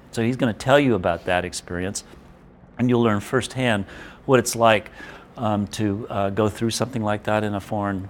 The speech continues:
land, and perhaps some of the, the interesting, um, issues that arise from, from, uh, these sorts of therapies for, for,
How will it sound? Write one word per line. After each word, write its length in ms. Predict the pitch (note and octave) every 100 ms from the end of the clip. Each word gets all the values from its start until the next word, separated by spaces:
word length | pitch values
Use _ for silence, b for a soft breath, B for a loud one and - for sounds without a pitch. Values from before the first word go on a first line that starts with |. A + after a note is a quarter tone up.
| -
land, 400 | G2+ G#2 A#2+ A#2+
and 240 | G2+ G2
perhaps 400 | - G#2+ G#2 G2+
some 180 | - G#2
of 140 | G2 G2
the, 240 | F#2 F2 B B B B -
the 260 | G2 F#2+ -
interesting, 600 | G#2+ F#2 A2+ G#2+ F#2+ F#2+ -
um, 340 | F#2+ F#2+ F#2+
issues 340 | - G#2 A2 F#2+
that 100 | G2
arise 520 | F#2 F2+ F#2 F#2 F2+
from, 460 | - - F#2 F2+ F2 B B B B B -
from, 420 | - F#2+ F#2 F#2
uh, 200 | F2 F2
these 220 | F2 G#2
sorts 240 | - G2 F#2+
of 100 | -
therapies 500 | F#2+ F2+ - F#2 -
for, 440 | - F#2 F2 F2+ - - -
for, 400 | - F#2 E2+ F2